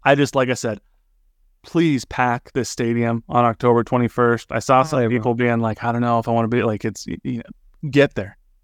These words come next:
Speaker 1: It's gonna
Speaker 2: Get
Speaker 1: be
Speaker 2: there. Yeah.
Speaker 1: sell it out.
Speaker 2: Deal, deal with the shitty security to get in. It'll be worth it.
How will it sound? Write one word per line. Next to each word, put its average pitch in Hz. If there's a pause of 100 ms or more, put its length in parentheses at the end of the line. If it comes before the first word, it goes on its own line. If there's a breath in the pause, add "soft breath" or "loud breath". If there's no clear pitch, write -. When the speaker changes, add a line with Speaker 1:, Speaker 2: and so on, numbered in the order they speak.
(180)
Speaker 1:
It's 143
gonna 143
Speaker 2:
Get 147
Speaker 1:
be 160
Speaker 2:
there. 147
Yeah. 156
Speaker 1:
sell 131
it 123
out. 110
Speaker 2:
Deal, 175 (220)
deal 151
with 190
the 185
shitty 170
security 151
to 151
get 156
in. 135
It'll 135
be 135
worth 127
it. -